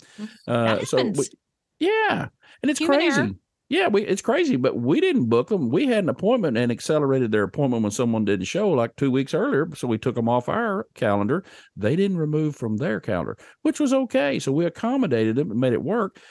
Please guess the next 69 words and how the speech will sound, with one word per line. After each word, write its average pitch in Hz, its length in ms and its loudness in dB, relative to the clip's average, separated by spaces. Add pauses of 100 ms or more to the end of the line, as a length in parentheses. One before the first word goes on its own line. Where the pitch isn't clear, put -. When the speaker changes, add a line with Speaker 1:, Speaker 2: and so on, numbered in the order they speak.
(220)
Speaker 2:
But, 127 340 0
um, 110 560 -2
our 131 120 2
new 151 340 2
D 131 340 0
F 117 220 0
I, 101 240 2
Director 107 480 -2
of 92 240 -2
First 107 220 -2
Impressions, 98 500 -2
Anna, 98 240 0
came 113 220 -4
to 104 80 -4
me 101 140 -2
and 104 60 -4
she 127 60 -8
goes, 117 180 -6
Speaker 1:
Oh, 190 280 -10
Speaker 2:
"Oh, 202 100 4
Speaker 1:
I 233 60 2
Speaker 2:
my 233 60 2
Speaker 1:
love 214 80 2
Speaker 2:
goodness. 233 340 2 (120)
Speaker 1:
that. - 60 -20 (140)
Speaker 2:
Oh, 269 100 2
my 277 140 2
goodness. 254 340 2
Oh, 220 140 2
my 247 120 2
goodness. 240 280 0
Sid, 240 160 -2
we 240 100 0
got, 233 160 0 (240)
we've 202 140 2
got 220 180 0
someone 208 300 2
here 208 200 2
that's 190 160 -2
shown 196 220 0
up 196 100 -2
without 170 180 0
an 180 60 0
appointment, 196 360 0
and 147 100 2
now 185 220 0
your 170 260 0
appo-, 185 360 -4
person 185 260 -2
with 151 100 -4
your 156 100 2
appointment's 180 380 -2
out 160 60 2
in 127 60 -6
the 131 60 -6
parking 180 300 0
lot. 180 220 0
She 156 120 -10
called 175 300 0
and 123 160 -8
said 165 220 -4
she's 135 160 -4
on 147 120 0
her 123 80 0
way 165 200 2
running 123 360 0
late." 190 360 0 (380)
I 151 100 -2
said, 160 300 -2